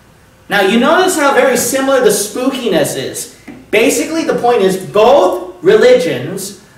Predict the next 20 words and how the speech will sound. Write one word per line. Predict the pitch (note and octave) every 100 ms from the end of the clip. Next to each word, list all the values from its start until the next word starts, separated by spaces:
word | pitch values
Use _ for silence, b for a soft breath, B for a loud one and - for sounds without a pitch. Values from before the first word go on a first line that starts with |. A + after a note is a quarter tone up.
| b
both | - A3 D4+ -
beliefs | A#3 G3+ E3 D#3+ - - - -
share | - A#3+ G#3
the |
similarity | G#3 A#3 G#3+ G3+ G3+ G3+ F3 - D#3+ D3+ D3+ B B B
of | F#3 F#3 - G3+
doing | A3 A3+ A3+
something | - A3 G#3 G#3 G3
with | F3
spirits | - - - F#3 F3 - - - - - _ _ _ _ _ _ -
during | E3+ D#3+
that | C#3+ C#3
day. | C3+ B2 - - - - _ _ _ B B B
That | E3 G3+ B3 B3
should | A#3
be | F#3+
very | F3 E3 D#3+
troubling | - F#3 D#3+ B2 -
to | -
you. | -